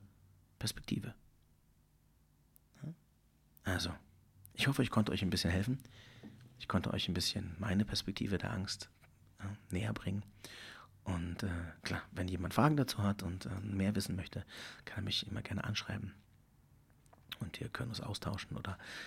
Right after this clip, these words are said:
ihr besucht einfach mal meinen Instagram-Kanal. Da spreche ich auch viel über diese Thematik und tu einfach meine Gedanken zu den Thematiken, äh, euch näher bringen. Und nochmal, wie gesagt, das ist, ähm, keine psychologische Abhandlung,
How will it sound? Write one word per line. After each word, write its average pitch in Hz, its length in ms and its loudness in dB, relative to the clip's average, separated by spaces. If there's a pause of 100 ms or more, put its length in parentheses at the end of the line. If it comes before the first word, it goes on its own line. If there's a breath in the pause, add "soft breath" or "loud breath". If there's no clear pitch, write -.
(160 loud breath)
ihr 104 80 2
besucht 98 280 2
einfach 92 200 0
mal 87 100 0
meinen 82 160 2
Instagram-Kanal. 98 800 2 (340 loud breath)
Da 107 340 -2
spreche 104 280 -2
ich 101 160 -2
auch - 100 -10
viel 107 280 0
über 95 120 2
diese - 220 -6
Thematik 107 560 -4
und 110 180 -4 (140)
tu - 140 2
einfach 98 360 4
meine 87 400 6
Gedanken 101 540 4 (520 loud breath)
zu - 140 0
den 95 180 4
Thematiken, 92 800 -2 (800 loud breath)
äh, 95 220 -2
euch - 180 -6
näher 98 160 -2
bringen. 113 340 -2
Und 110 120 6
nochmal, 113 280 8
wie 87 60 0
gesagt, 90 320 4
das 92 140 4
ist, - 180 -2
ähm, 90 400 2
keine 101 220 4
psychologische 95 520 4
Abhandlung, 92 540 2